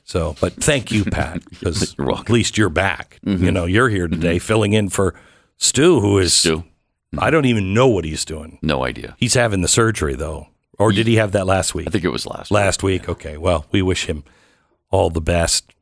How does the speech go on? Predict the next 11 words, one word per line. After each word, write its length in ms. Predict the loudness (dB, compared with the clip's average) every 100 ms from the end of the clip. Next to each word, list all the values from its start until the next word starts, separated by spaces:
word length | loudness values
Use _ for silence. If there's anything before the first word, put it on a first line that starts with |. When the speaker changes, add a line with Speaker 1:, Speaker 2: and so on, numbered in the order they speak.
| 0
Speaker 1:
or 200 | 2 2
her. 280 | 0 -2 -10 _ _ _ -20 -6
Anyway, 380 | 0 2 2 0 -2
um, 680 | 0 2 2 2 2 0 -4 -8 -8 _
here's 380 | 0 2 2
the 80 | 0
thing. 460 | -2 0 0 -2 -2
When 360 | 0 0 2 2
you, 340 | 4 4 6
uh, 260 | 6 4 2
are, 420 | 2 2 0 -2